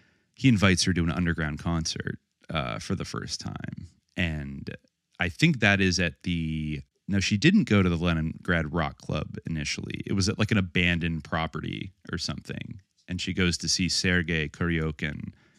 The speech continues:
the Capitan, uh, who was, like, kind of a performance artist and everything else. I mean, assuming that she wouldn't have known what this music sounded like before going there, right? That's also something that's, like, interesting to remember, is that,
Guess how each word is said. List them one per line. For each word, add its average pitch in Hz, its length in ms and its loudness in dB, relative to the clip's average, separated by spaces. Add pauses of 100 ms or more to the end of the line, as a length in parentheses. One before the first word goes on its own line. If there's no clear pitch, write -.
(120)
the 101 100 0
Capitan, 78 960 -4 (180)
uh, 62 340 -2 (200)
who 95 100 -2
was, 57 160 -4
like, 80 300 -6 (100)
kind - 160 -4
of 90 80 -2
a - 60 -6
performance 110 580 4
artist 98 600 0
and 85 80 -4
everything 87 260 -4
else. 90 200 -4 (440)
I 131 60 2
mean, 147 140 6
assuming 135 680 6
that 87 280 2 (420)
she 139 260 0
wouldn't 135 380 0
have 113 180 2
known 104 320 4
what 92 140 0
this 90 200 -4
music 90 320 -4
sounded 92 460 -2
like - 320 -10 (240)
before 107 320 0
going 82 500 -4
there, - 160 -14 (120)
right? 80 240 -8 (100)
That's 101 160 -4
also 120 240 2
something 104 380 4
that's, 92 160 -2
like, 87 160 -2
interesting 90 540 -4
to 78 60 -6
remember, 80 560 -8 (400)
is 92 200 0
that, 85 300 0